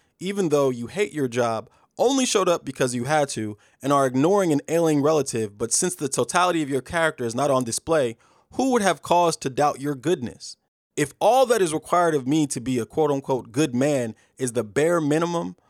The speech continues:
or that I not commit the worst acts documented within human condition, then the bar is far too low,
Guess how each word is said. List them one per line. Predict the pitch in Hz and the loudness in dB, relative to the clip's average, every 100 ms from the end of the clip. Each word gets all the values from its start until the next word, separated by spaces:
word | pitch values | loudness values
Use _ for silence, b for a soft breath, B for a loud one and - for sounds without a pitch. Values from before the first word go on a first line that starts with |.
| _ _ | _ _
or | 139 | 0
that | 143 151 | 2 2
I | 139 | 2
not | 147 170 - | 2 0 0
commit | 147 160 - | -2 -2 -2
the | 123 | -4
worst | 120 151 - | -2 -2 -2
acts | 135 156 - | -4 -4 -6
documented | 107 120 143 147 147 147 127 | -4 -4 -2 -4 -4 -4 -6
within | 120 135 123 | -6 -6 -6
human | - 143 143 | -6 -4 -4
condition, | 131 117 127 156 170 180 _ _ _ _ _ _ | -4 -6 -6 -6 -8 -14 _ _ _ _ _ _
then | 120 139 | -6 -2
the | 139 | 0
bar | 123 180 170 | 4 4 4
is | 151 | 2
far | - 170 170 | 0 2 2
too | - 143 | 0 -2
low, | 139 143 110 101 | 2 2 2 -4